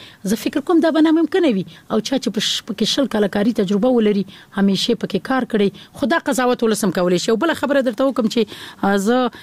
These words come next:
یو سل اته دېرش وکیلانو، د اته دېرش وکیلانو ناظرین درلودل،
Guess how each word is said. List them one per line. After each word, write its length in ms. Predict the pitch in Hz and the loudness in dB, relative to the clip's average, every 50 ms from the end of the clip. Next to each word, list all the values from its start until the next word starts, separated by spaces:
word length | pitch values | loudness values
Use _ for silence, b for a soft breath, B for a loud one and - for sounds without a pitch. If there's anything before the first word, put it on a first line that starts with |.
| B B B B | B B B B
یو 200 | 220 254 320 349 | 0 2 2 0
سل 180 | - - 320 285 | 0 0 0 0
اته 360 | 262 - - 233 - - 294 | 0 0 -4 -6 -2 -2 0
دېرش 340 | 240 277 277 - - - - - | 0 0 0 0 -2 -6 -4 -2
وکیلانو، 600 | 214 214 220 214 - 226 226 254 254 247 240 233 208 - - - | 0 0 0 0 0 0 0 2 2 2 2 2 0 -2 -6 -2
د 40 | 220 | -2
اته 280 | 214 202 - - 240 226 | 0 0 0 -2 -2 0
دېرش 280 | 214 226 208 - - | 2 2 0 0 -2
وکیلانو 400 | 214 185 - - 202 208 208 202 | -4 -4 0 0 0 2 2 2
ناظرین 460 | 190 190 185 170 175 196 202 233 233 214 | 2 2 2 0 0 2 2 2 2 2
درلودل، 460 | 208 190 185 196 190 175 196 190 | 2 0 0 0 0 0 0 -2